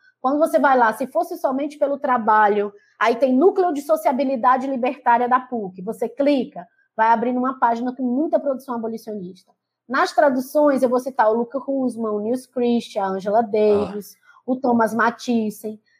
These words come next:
Speaker 1: Aí embaixo eu cito o trabalho do Ricardo Genelho, que é do Espírito Santo.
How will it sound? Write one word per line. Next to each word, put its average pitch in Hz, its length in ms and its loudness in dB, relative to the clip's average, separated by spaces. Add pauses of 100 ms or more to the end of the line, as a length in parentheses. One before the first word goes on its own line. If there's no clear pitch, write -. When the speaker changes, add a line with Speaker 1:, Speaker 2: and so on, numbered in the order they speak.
(140)
Speaker 1:
Aí 247 200 4
embaixo 277 340 6
eu 294 80 6
cito 277 540 2
o 240 60 0
trabalho 226 400 4
do 226 100 2
Ricardo 240 420 0
Genelho, 220 500 -2
que 214 100 -6
é 196 40 -4
do 202 80 -8
Espírito 214 440 -10
Santo. 220 720 -4